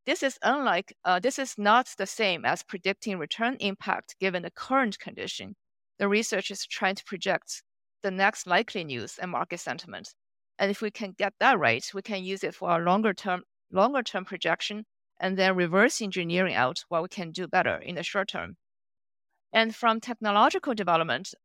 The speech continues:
I see more combined power of handling large data sets for real-time analysis. It's always a game about handling large and fast data, or sometimes people call that vast data,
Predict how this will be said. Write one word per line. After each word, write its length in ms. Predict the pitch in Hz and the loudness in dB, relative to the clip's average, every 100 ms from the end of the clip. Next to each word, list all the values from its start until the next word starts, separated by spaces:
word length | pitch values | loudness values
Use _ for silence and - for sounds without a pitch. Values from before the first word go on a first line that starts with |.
| _ | _
I 140 | 208 226 | 6 6
see 200 | - 226 | 2 -2
more 180 | 208 220 | 0 -2
combined 480 | - 214 202 208 | -4 2 4 4
power 480 | - 196 170 147 151 - | 0 0 2 0 -2 -2
of 160 | 185 | -2
handling 480 | - 196 180 175 160 | -2 -2 -2 -2 -2
large 340 | 156 185 - | 2 2 2
data 240 | - 190 196 | -2 -2 -2
sets 400 | - 117 - - | -2 -2 -2 -8
for 420 | - 170 156 110 87 | -10 -6 -2 -2 0
real-time 460 | 185 170 - 170 | -2 -2 -4 -6
analysis. 680 | 156 127 95 226 - 175 - _ _ _ _ - | -2 0 0 -2 -8 -10 -12 _ _ _ _ -6
It's 200 | 220 - | -6 2
always 340 | 208 277 320 247 | 6 6 4 -2
a 80 | |
game 360 | 190 185 123 113 - | -2 0 0 -4 -4
about 320 | 190 180 180 | 2 2 2
handling 500 | - 185 185 165 139 - | -2 -2 -2 -6 -10 -2
large 400 | 175 175 208 - | 4 4 4 -2
and 140 | 180 | -6
fast 400 | - 180 175 - | -4 -4 -4 -6
data, 320 | 131 120 92 - _ _ | -8 -6 -6 -8 _ _
or 120 | - | -4
sometimes 580 | 190 202 208 - 185 180 | -2 -4 -4 -2 -4 -4
people 300 | - 180 185 | -6 -4 -4
call 240 | - 180 170 | -2 0 2
that 180 | 127 - | 0 -2
vast 440 | 185 170 214 - - | 2 4 4 0 -10
data, 280 | 156 - | -8 -6